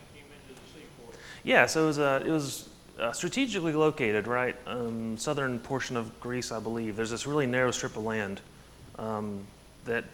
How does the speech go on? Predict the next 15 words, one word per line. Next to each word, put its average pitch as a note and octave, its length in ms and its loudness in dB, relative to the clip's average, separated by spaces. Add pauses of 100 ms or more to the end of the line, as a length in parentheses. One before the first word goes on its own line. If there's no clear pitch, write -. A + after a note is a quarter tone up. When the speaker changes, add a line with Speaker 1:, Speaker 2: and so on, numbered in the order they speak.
Speaker 2:
kind B2+ 180 0
of, G2+ 320 -6 (1120)
I B2 60 -4
tried D#3 160 8
to B2+ 60 6
get A#2 120 6
a A2 60 2
map, A2+ 180 2
but A2+ 80 0
I A2+ 40 4
couldn't A#2 180 -2
find A2 180 0
a - 20 0
good G#2+ 140 2
one. G#2+ 140 -2